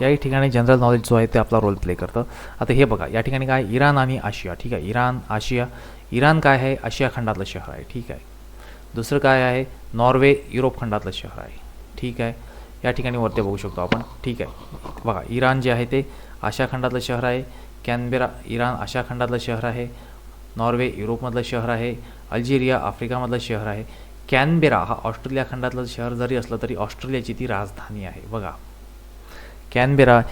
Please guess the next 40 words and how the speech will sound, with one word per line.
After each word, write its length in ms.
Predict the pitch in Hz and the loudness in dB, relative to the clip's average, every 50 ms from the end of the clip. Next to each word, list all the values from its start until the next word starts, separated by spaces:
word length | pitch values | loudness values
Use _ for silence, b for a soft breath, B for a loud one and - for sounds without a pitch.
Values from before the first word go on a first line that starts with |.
| B B | B B
ही 120 | - 139 - - - | 2 2 2 4 4
ऑस्ट्रेलियाची 600 | 110 117 - - - 139 143 143 139 135 143 135 | 4 4 4 2 2 6 8 8 8 8 8 8
राजधानी 440 | 117 107 113 107 110 127 131 139 135 | 8 8 8 6 6 6 6 6 6
असल्यामुळे 400 | 117 - 113 107 101 101 104 110 B B B B B B - | 4 4 4 4 6 6 4 4 B B B B B B 6
त्या 140 | - 131 139 | 10 10 10
ठिकाणी 380 | 135 - 131 - 113 110 113 110 B B B B - - - | 10 8 4 4 4 2 2 -2 B B B B -16 -6 0
कॅनबेरा 460 | 131 127 143 147 139 139 135 139 139 - - | 2 2 2 4 6 6 8 8 8 8 6
ऑस्ट्रेलिया 520 | - 110 - - - - 131 120 117 104 85 | 2 2 2 0 -6 -6 -4 -2 0 0 0
हा 160 | 85 104 117 | 0 0 0
जो 120 | 110 - 110 | 0 0 -4
पर्याय 400 | - - 110 113 123 131 123 117 110 | 0 2 2 4 6 4 4 4 2
आहे 140 | 107 110 107 | 2 0 -2
हा 180 | - - 117 | -2 -2 0
या 120 | 117 113 113 | 2 2 2
ठिकाणी 340 | 110 - 117 113 98 107 104 | 0 0 -4 -4 -4 -4 -4
विसंगत 500 | 98 95 - - 113 110 110 113 110 101 | -6 -6 -6 -4 -4 -2 -2 -2 -4 -4
जोडी 200 | - 104 92 101 | -6 -6 -6 -4
त्या 140 | 95 104 101 | -4 -4 -4
ठिकाणी 280 | - - - 95 104 101 - | -4 -6 -8 -8 -8 -8 -6
ठरलेली 260 | 107 98 90 92 90 85 - | -8 -8 -6 -8 -10 -10 -10
ठरते. 300 | - - - 65 - - B B B B B B B - | -12 -12 -12 -12 -14 -14 B B B B B B B -2
बाकीची 340 | 113 113 - 143 135 - 147 | -2 0 0 -2 -2 -2 0
जी 120 | 139 143 | 0 2
आहे 100 | 131 143 | 2 2
ती 140 | 139 143 139 | 0 0 -2
शहर 400 | - - - - 117 117 143 156 | -2 -4 -4 -2 2 4 6 6
आहेत 200 | 151 135 139 139 - | 6 4 4 0 2
त्या 80 | - 135 - | 0 -2 0
खंडातली, 340 | - 117 113 113 - 123 143 B B B B B B - | 0 -2 -2 0 0 -2 -6 B B B B B B -6
परंतु 200 | 113 113 - 113 - | -6 -4 -4 -2 2
ऑस्ट्रेलिया 520 | - 104 - - - 139 131 123 117 113 107 B B B B B - | 2 0 0 2 -2 0 2 4 4 4 2 B B B B B -2
ही 60 | 123 | 2
त्या 120 | 127 123 117 | 4 4 4
ठिकाणी 340 | - 117 113 104 95 101 117 - B B B B - | 4 2 -2 0 -2 -2 -4 -6 B B B B -6
कॅनबेराची, 560 | - 113 117 127 131 120 113 104 98 98 - 110 | -2 0 0 2 2 2 2 2 2 0 -4 -6
म्हणजे 460 | 90 - - - - - 123 117 113 | -8 -8 -14 -18 -12 -6 -4 -4 0
सॉरी, 240 | - 139 135 117 85 - | 2 2 2 2 2 0
कॅनबेरा 340 | - 117 131 139 139 135 139 | 0 0 2 4 4 4 4
ही 120 | 123 131 | 4 4
ऑस्ट्रेलियाची 520 | 135 117 110 - - 131 123 117 113 120 | 2 2 0 0 -4 -2 0 0 0 -2